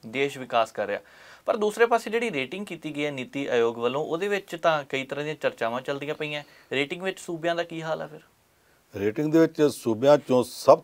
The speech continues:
Speaker 2: ਤੋਂ ਉੱਪਰ ਤਰੱਕੀ ਦੇ ਪੱਖੋਂ ਆਇਆ ਕੇਰਲਾ।
Speaker 1: ਹੂੰ।
Speaker 2: ਲੋਕੀ ਪੁੱਛਦੇ ਕੇਰਲਾ ਕਿਉਂ ਆ ਗਿਆ ਤੇ ਗੁਜਰਾਤ ਉਹਦੇ ਨੇੜੇ ਤੇੜੇ ਵੀ ਕਿਉਂ ਨਹੀਂ, ਬਹੁਤ ਥੱਲੇ ਕਿਉਂ ਡਿੱਗ ਪਿਆ?
Speaker 1: ਜੀ।
Speaker 2: ਉਹ ਤੇ ਲੋਕੀ ਮਜ਼ਾਕ ਕਰਦੇ ਪਏ ਸੋਸ਼ਲ ਮੀਡੀਆ ਤੇ,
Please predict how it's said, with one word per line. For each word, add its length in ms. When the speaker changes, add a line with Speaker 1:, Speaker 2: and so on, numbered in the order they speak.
Speaker 2:
ਤੋਂ 180
ਉੱਪਰ 420
ਤਰੱਕੀ 300
ਦੇ 100
ਪੱਖੋਂ 320
ਆਇਆ 160
ਕੇਰਲਾ। 380
Speaker 1:
ਹੂੰ। 240
Speaker 2:
ਲੋਕੀ 220
ਪੁੱਛਦੇ 320
ਕੇਰਲਾ 440
ਕਿਉਂ 300
ਆ 100
ਗਿਆ 200
ਤੇ 80
ਗੁਜਰਾਤ 500
ਉਹਦੇ 160
ਨੇੜੇ 320
ਤੇੜੇ 240
ਵੀ 100
ਕਿਉਂ 220
ਨਹੀਂ, 120
ਬਹੁਤ 260
ਥੱਲੇ 260
ਕਿਉਂ 140
ਡਿੱਗ 140
ਪਿਆ? 120
Speaker 1:
ਜੀ। 200
Speaker 2:
ਉਹ 120
ਤੇ 120
ਲੋਕੀ 260
ਮਜ਼ਾਕ 360
ਕਰਦੇ 240
ਪਏ 140
ਸੋਸ਼ਲ 240
ਮੀਡੀਆ 220
ਤੇ, 120